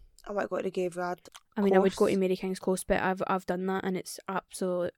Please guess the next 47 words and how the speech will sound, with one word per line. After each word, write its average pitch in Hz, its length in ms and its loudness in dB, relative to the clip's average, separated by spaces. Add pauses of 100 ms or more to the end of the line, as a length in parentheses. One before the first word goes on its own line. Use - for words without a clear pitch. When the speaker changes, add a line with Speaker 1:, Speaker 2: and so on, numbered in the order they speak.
(140)
Speaker 2:
garbage. 180 800 -2
Speaker 1:
<laughs> - 0 - (500)
Well, 190 160 10
that's 160 240 6
great. 196 300 8 (180)
Speaker 2:
I'm 202 220 10
Speaker 1:
What's 196 160 10
Speaker 2:
so 202 60 12
Speaker 1:
it - 40 12
about? 196 120 8
Speaker 2:
sorry 196 380 10
if 185 160 2
you 190 120 6
love 180 240 2
that 208 200 4
place 208 300 4
and 190 140 0
you 180 80 0
think 185 280 -2
it's - 120 -8
great, 190 320 2
but - 140 2
I 180 80 4
really 185 420 0
don't 175 300 -2
like 165 280 -4
it. - 120 -4 (340)
I 190 60 -2
really 185 360 4
don't 175 180 0
like 151 260 -6
it. 175 100 -6 (180)
I 208 60 10
was 208 140 8
actually - 280 8
gonna 240 160 8
do 208 80 6
an 185 180 2
episode 254 440 2
on 254 200 6
it, - 80 -4 (240)
but 190 240 6 (1600)
I'm 196 180 2
not. 190 280 0 (800)
I'm, 196 180 -2
I'm, 190 160 -2
I'm, 170 140 -4